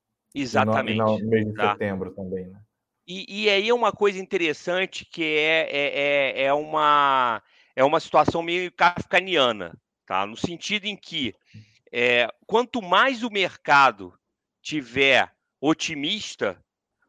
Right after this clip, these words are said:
Speaker 2: mais o Banco Central americano vai ter que ser duro no seu discurso. Por quê? É, o Banco Central americano, é, na ata, uma coisa que eu vi pouca gente, é, chamando a atenção,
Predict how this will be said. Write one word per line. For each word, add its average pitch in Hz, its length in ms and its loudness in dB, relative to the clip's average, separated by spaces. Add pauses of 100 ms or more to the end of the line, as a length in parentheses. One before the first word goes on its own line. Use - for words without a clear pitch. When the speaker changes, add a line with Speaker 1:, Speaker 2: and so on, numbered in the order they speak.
(140)
Speaker 2:
mais 180 560 2
o 220 80 -6
Banco 170 340 -2
Central 165 420 -2
americano 156 580 -4
vai 170 180 0
ter 165 220 -4
que - 120 -20
ser 160 380 -4
duro 160 400 -4
no 180 100 -10
seu 175 160 -4
discurso. - 520 -10 (400)
Por 240 240 -6
quê? 143 340 -2 (380)
É, 127 420 2
o 156 140 -8
Banco 185 340 -2
Central 190 260 0
americano, 156 800 -2 (260)
é, 120 340 0
na 143 360 6
ata, 101 400 -4
uma 151 220 0
coisa 170 260 -2
que - 100 -8
eu 160 160 -2
vi 156 140 -12
pouca 185 380 -2
gente, 147 280 -6 (100)
é, 120 280 -2
chamando 131 400 -2
a 127 100 -4
atenção, 131 600 -4